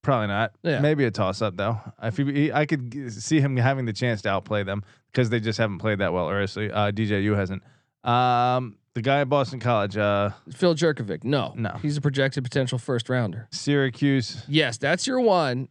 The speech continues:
Speaker 1: Okay.
Speaker 2: As they have Schrader, the Mississippi State transfer.
Speaker 1: Okay.
Speaker 2: Garrett Schrader.
Speaker 1: Um, and then
Speaker 2: N C State's
Speaker 1: N C State,
Speaker 2: Devin Leary.
Speaker 1: that's a
Speaker 2: He's
Speaker 1: no.
Speaker 2: really good. Yeah.
Speaker 1: And then who else is down in that Atlantic?
Speaker 2: Wait,
Speaker 1: Um,
Speaker 2: no, no, no. The Atlantic. That's everybody, right?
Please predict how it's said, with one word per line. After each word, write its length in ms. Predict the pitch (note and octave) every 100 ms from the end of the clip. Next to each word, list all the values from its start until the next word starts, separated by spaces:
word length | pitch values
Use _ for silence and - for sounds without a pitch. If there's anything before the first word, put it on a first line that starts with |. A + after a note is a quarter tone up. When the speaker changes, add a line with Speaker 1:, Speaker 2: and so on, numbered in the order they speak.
| -
Speaker 1:
Okay. 260 | A2+ F#2+ D3+
Speaker 2:
As 100 | D3+
they 100 | D#3+
have 180 | C#3+
Schrader, 440 | C3+ F#3+ F3 D3 C3+
the 80 | C3+
Mississippi 300 | D3 C#3+ B2+
State 220 | E3 C#3+
transfer. 520 | - B2 A2+ B2+ A#2+ C3+ _ -
Speaker 1:
Okay. 220 | A#2 -
Speaker 2:
Garrett 280 | C#3 C#3 B2
Schrader. 600 | - D#3+ D3+ A#2 F#2 B2 _ _ _
Speaker 1:
Um, 680 | B2+ B2 A#2+ A#2+ A#2 A#2 F#2+ B2+
and 240 | A#2+ A#2+
then 360 | B2+ B2+ B2 -
Speaker 2:
N 60 |
C 120 | B2 F#3+
State's 280 | C3 A3
Speaker 1:
N 80 | A#3
C 40 | A3+
State, 100 | E3+
Speaker 2:
Devin 300 | F3 D#3+ C#3+
Leary. 400 | E3+ A#3 D#3 D3
Speaker 1:
that's 200 | A2 F2+
a 60 |
Speaker 2:
He's 60 | G#2
Speaker 1:
no. 240 | G#2 A2+
Speaker 2:
really 260 | A#2+ D#3+ C3
good. 320 | B2 B2+ D#3
Yeah. 380 | D#3+ D3+ D#3+ F3 - A2+
Speaker 1:
And 260 | A2 G#2
then 200 | G#2 G#2+
who 200 | A2+ B2
else 240 | A2 G#2+ G#2+
is 100 | F#2+
down 260 | A2 G#2
in 80 | G2+
that 220 | G2 F#2+
Atlantic? 600 | G2 F#2+ G#2 G2 F2 B2 - - -
Speaker 2:
Wait, 60 | G#2+
Speaker 1:
Um, 460 | G#2 G2+ G2+ G2
Speaker 2:
no, 100 | E3 D3+
no, 40 |
no. 200 | B2 G#2
The 120 | A#2
Atlantic. 280 | A#2+ E3 F#3
That's 180 | D#3+ E3
everybody, 360 | A3+ E3+ G#2 F#2+
right? 200 | B2+